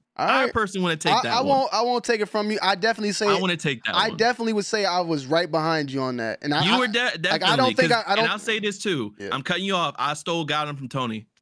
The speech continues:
Speaker 1: Yeah,
Speaker 2: I
Speaker 1: definitely.
Speaker 2: gotta, I gotta do something different, but
Speaker 1: Yeah,
Speaker 2: it just,
Speaker 1: definitely.
Speaker 2: it
Speaker 1: It's
Speaker 2: worked.
Speaker 1: dead.
Speaker 2: I'm sorry, Tony. It just should be just working. I
Speaker 1: It
Speaker 2: don't
Speaker 1: does.
Speaker 2: know.
Speaker 1: It does. I, it, it does. And we're gonna talk about why it works.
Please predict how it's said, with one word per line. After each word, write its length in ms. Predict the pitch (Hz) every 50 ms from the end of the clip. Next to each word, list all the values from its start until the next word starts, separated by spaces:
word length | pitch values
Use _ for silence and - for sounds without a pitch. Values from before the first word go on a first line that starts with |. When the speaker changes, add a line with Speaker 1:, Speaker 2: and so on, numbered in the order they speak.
| _ _ -
Speaker 1:
Yeah, 200 | 247 196 147 131
Speaker 2:
I 40 | 127
Speaker 1:
definitely. 380 | 127 143 147 139 151 151 147 147
Speaker 2:
gotta, 100 | - 151
I 60 | 165
gotta 240 | 180 185 180 170 160
do 120 | 165 175
something 240 | - 180 156 139 123
different, 340 | 135 135 - 127 113 110 104
but 260 | 110 110 110 - - _ _
Speaker 1:
Yeah, 180 | 139 147 139 135
Speaker 2:
it 100 | 143 139
just, 180 | 147 139 139 139
Speaker 1:
definitely. 220 | 131 123 - 185
Speaker 2:
it 40 | 202
Speaker 1:
It's 80 | 190 -
Speaker 2:
worked. 240 | - - - - -
Speaker 1:
dead. 80 | 196
Speaker 2:
I'm 60 | 240 -
sorry, 340 | - 226 254 240 196 180 156
Tony. 280 | 175 175 196 208 -
It 200 | 196 196 190 185
just 200 | - 214 214 -
should 140 | - 269 220 226
be 100 | 233 214
just 200 | 240 247 - 247
working. 480 | 180 185 214 220 220 233 170 156 147
I 120 | 143 175 190
Speaker 1:
It 40 |
Speaker 2:
don't 100 | 196 196
Speaker 1:
does. 300 | 196 226 285 294 220 165 156
Speaker 2:
know. 40 | 160
Speaker 1:
It 60 | 151
does. 320 | 202 262 277 185 160 156
I, 80 | 135 135 98 -
it, 180 | 135 139 127 101 139
it 20 | 147
does. 320 | 139 175 185 151 127 - -
And 120 | 135 147 156
we're 80 | 185
gonna 160 | 208 247 247 190
talk 280 | - - 247 302 -
about 320 | 233 190 214 202 196 160 147
why 240 | 156 165 180 190
it 140 | 202 180 143
works. 480 | 143 180 254 311 185 - - - -